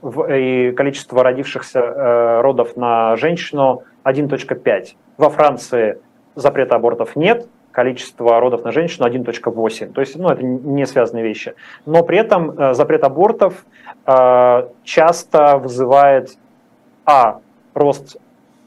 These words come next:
э, материнской смертности и, б, рост младенческой смертности. То есть он приводит действительно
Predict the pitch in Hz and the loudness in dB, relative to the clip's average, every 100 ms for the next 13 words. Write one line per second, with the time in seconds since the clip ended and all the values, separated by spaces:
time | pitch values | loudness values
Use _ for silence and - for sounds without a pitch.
0 | _ _ - 135 120 117 113 113 113 113 | _ _ -8 -2 0 0 0 0 -2 -2
1 | 117 254 269 226 202 190 170 - 156 131 | -2 -2 -2 -4 -4 -4 -6 -8 -8 -8
2 | - 139 131 214 220 - 135 156 175 - | -6 -6 0 2 2 0 0 0 -2 -10
3 | _ _ - 175 135 123 - 123 - 117 | _ _ -2 -2 0 -6 -6 -8 -4 -4
4 | 117 110 - 117 110 - 123 117 - 170 | -4 -14 -10 -10 -6 -2 -2 -2 0 0
5 | 180 170 123 139 151 131 117 143 139 135 | 0 -4 -2 0 -2 -4 -8 -8 -6 -2
6 | 127 | -2